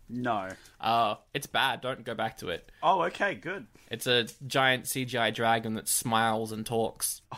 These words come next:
Speaker 1: Oh, no. It's terrifying.
Speaker 2: <laughs> It's awful. It's also in The Parent Trap as well. Uh, and then we've just got heaps and heaps of, like,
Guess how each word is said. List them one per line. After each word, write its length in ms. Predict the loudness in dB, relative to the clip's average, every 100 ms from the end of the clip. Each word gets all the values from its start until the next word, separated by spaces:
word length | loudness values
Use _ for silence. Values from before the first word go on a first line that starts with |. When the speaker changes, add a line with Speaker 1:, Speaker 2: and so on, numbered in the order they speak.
| 0
Speaker 1:
Oh, 160 | 0 -2 -10
no. 320 | -8 -8 -10 -14 -20 0
It's 220 | 2 2 -2
terrifying. 560 | -2 -2 -2 -8 -4
Speaker 2:
<laughs> 0 |
It's 80 | 0
awful. 420 | 0 -2 -12 -12 -12 -14 -12 -10 -2
It's 160 | 2
also 220 | 2 2 -2
in 80 |
The 60 | -4
Parent 300 | 0 2 2
Trap 240 | 0 -2
as 120 | -2 2
well. 240 | 2 2 -6 -20 -2
Uh, 200 | 2 4
and 220 | 2 2
then 100 | 0
we've 160 | 0 0
just 200 | -2 0
got 200 | 0 0
heaps 380 | 0 -2 0 -4
and 100 | -2
heaps 300 | -2 -2 -4
of, 120 | 0
like, 400 | 2 2 0 -8